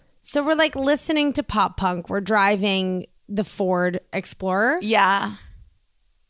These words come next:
Speaker 1: And what are we wearing?
Speaker 2: Well,
Speaker 1: What are,
Speaker 2: my
Speaker 1: what's
Speaker 2: school
Speaker 1: our
Speaker 2: had
Speaker 1: day-to-day? What's
Speaker 2: my
Speaker 1: our day-to-day
Speaker 2: school
Speaker 1: and what's our signature, like, what's our signature look?
Speaker 2: <laughs> Um, so my school had uniforms.
Speaker 1: Okay,
Speaker 2: So
Speaker 1: hot.
Speaker 2: it, it was the slutty, um,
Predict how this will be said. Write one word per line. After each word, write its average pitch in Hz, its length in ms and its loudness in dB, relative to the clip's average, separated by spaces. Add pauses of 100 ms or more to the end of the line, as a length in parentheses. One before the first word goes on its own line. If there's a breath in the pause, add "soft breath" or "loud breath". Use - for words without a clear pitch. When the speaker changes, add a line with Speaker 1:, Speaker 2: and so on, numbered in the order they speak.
(120)
Speaker 1:
And 262 120 2
what 285 120 4
are 269 40 4
we 226 120 2
wearing? 196 400 -12 (420 loud breath)
Speaker 2:
Well, 226 320 6
Speaker 1:
What 339 120 6
are, - 80 6
Speaker 2:
my - 40 4
Speaker 1:
what's 403 160 2
Speaker 2:
school 440 160 6
Speaker 1:
our 359 80 6
Speaker 2:
had 269 220 6
Speaker 1:
day-to-day? 226 380 4
What's 247 180 4
Speaker 2:
my 349 100 6
Speaker 1:
our 427 80 2
day-to-day 370 140 4 (260)
Speaker 2:
school 311 80 6
Speaker 1:
and 302 80 2
what's 349 220 4
our 381 100 4
signature, 269 640 0
like, 247 120 -2
what's 277 140 -4
our 330 80 -2
signature 254 460 -2
look? 185 320 -2
Speaker 2:
<laughs> - 40 -2 (960 loud breath)
Um, 233 500 2 (260 loud breath)
so 277 260 2
my 233 220 2
school 302 220 -2
had 320 240 2
uniforms. 190 920 -2
Speaker 1:
Okay, 196 280 2
Speaker 2:
So 240 60 4 (200)
Speaker 1:
hot. 190 400 2
Speaker 2:
it, 233 40 2
it 226 60 2
was 240 320 2
the 269 80 0
slutty, 220 720 0 (160)
um, 185 640 0